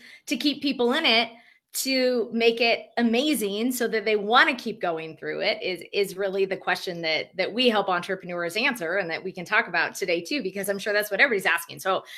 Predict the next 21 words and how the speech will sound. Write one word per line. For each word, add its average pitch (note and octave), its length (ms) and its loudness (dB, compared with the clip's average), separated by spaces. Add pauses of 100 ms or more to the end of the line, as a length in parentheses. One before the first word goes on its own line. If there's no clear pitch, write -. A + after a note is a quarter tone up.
(100)
how B3 100 6
do A#3 100 8
I G#3 80 6
fix - 360 0
that, - 240 -2
right? G3 400 4 (460)
Especially D#4+ 360 6
when C#4 160 4
there's A#3+ 280 4
so C4+ 360 4
many C4 340 2
free B3 240 -2
things. A#3 400 -2 (260)
And B3 160 2
by C4+ 140 2
the D#4+ 60 0
way, C4 160 0
there B3+ 180 0
are B3+ 100 -2
a A3 60 -8
lot C4 220 -6